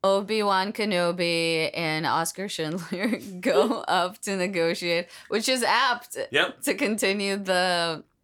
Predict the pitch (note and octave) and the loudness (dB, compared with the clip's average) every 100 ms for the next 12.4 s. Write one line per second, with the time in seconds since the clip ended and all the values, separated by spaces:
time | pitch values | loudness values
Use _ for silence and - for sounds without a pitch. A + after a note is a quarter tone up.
0 | - - - - C#3 E3 D#3+ D3 C#3 D3+ | -20 -18 -4 2 4 6 4 4 6 6
1 | D#3 D3+ D3+ D3+ B2 B2 C3+ A#2+ D3 F#3+ | 6 6 6 6 4 4 4 4 2 -2
2 | - G2 - F4+ D#4 C4 B3+ G#3 F3 - | -4 -4 2 4 4 2 0 -2 -2 -4
3 | - G#3 A#3 A#3+ - G#3+ G3 G3 A3+ D4 | -2 0 2 -2 -2 -2 0 0 0 -2
4 | - F3+ F3 F3+ C#4 - - - - _ | -2 -4 -4 -4 -10 -16 -18 -18 -20 _
5 | F#3 F#3+ F#3+ F#3 F3+ E3+ E3 C#3 - - | 2 4 4 4 4 2 2 0 -4 -2
6 | G#3 F3 F3 G3+ F#3+ G#3+ A3+ A#3+ C#4 C#4+ | 2 2 2 2 0 0 -2 0 0 -2
7 | - G#3 F#3 F#3 F#3 - - - A#3+ C4 | -2 0 0 -2 -6 -18 -8 -2 0 2
8 | E4 F4 B3+ B3+ B3 A#3+ A3+ G#3+ G3 G#3 | 0 2 2 2 2 0 0 -2 -2 -4
9 | G#3 G#3+ F#3 D#3 D3+ E3+ D#3 D3 D3+ - | -4 -2 0 0 0 -2 -2 0 -2 -2
10 | E3 F3 E3+ F3+ G3+ - A2 G2+ G2 G2 | -2 -2 -4 -4 -6 -4 -2 -2 -2 -4
11 | A#2+ C#3 F#3 G#2 - - - F2 F2 - | -4 -6 -6 -8 -12 -18 -12 -12 -12 -18
12 | _ F#2 F2 | _ -16 -14